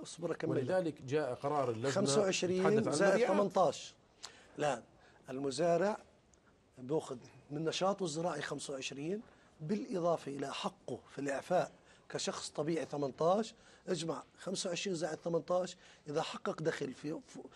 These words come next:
Speaker 1: هذه في النسخة اللي قدمت الحكومة، إذا حقق دخل فوق الخمسة وعشرين زائد الثمنتاش،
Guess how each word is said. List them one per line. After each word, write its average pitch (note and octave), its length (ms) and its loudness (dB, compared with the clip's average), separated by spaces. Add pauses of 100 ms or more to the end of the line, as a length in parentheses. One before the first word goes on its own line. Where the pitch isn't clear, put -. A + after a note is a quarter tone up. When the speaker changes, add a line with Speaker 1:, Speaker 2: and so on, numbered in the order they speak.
(140)
Speaker 1:
هذه C3 120 -4
في B2 120 -4
النسخة D#3+ 260 2
اللي C3+ 100 0
قدمت C#3+ 420 -2
الحكومة، F3+ 380 -4 (460)
إذا D3+ 200 0
حقق D3 380 -4
دخل C#3+ 360 0 (420)
فوق F3+ 260 0
الخمسة F3 380 -6
وعشرين E3 420 -4
زائد E3 320 0
الثمنتاش، E3 800 -2